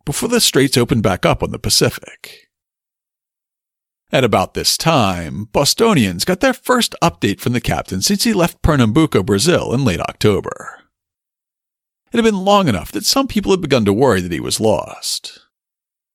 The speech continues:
However, on April third, eighteen ninety-six, the Globe carried a brief piece on Slocum's progress, though it was second-hand and already almost two months old.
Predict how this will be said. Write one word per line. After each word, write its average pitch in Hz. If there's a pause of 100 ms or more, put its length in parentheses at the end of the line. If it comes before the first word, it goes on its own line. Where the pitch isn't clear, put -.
(200)
However, 196
on 127
April 233
third, 110
eighteen 98
ninety-six, 92
the 175
Globe 233
carried 147
a 160
brief 240
piece 160
on -
Slocum's -
progress, - (420)
though 131
it 117
was 117
second-hand 113
and 175
already 196
almost 226
two 107
months -
old. -